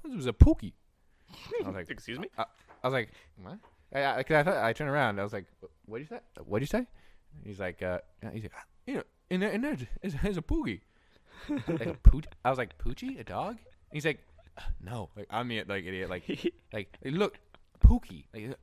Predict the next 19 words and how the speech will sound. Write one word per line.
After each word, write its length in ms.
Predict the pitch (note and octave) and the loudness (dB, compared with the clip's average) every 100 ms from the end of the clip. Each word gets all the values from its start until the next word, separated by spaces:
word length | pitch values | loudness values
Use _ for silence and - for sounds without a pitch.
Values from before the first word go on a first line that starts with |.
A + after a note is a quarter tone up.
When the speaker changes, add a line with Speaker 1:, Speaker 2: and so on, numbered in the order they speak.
| - | -10
Speaker 1:
he's 120 | E3 | -8
a 60 | |
Pookie." 220 | D#3+ C4+ G3+ | -4 -4 -4
And 80 | |
he's, 100 | A2 | -8
like, 160 | G#2+ G2 - - | -8 -8 -14 -12
laughing. 520 | G2+ B2 D#3 E2 E2+ - - - | -2 -2 -2 -8 -12 -18 -20 -18
I'm 60 | - | -16
like, 120 | C#3+ - - | -18 -18 -20
"What? 100 | - - | -20 -16
A 60 | |
Pookie? 420 | - - F#3 - F#3 - | 2 4 4 -10 -16 -12
What 80 | |
the 60 | C4 | -12
fuck?" 160 | G3 F3 | -10 -10
Speaker 2:
A 20 | |
poopy? 480 | - D4 D#4+ G4 - _ _ - - _ - | -8 -2 0 0 -2 _ _ -20 -20 _ -20
Speaker 1:
A 60 | - | 0
Pookie. 520 | - F#3 - F2 | 2 2 -2 -16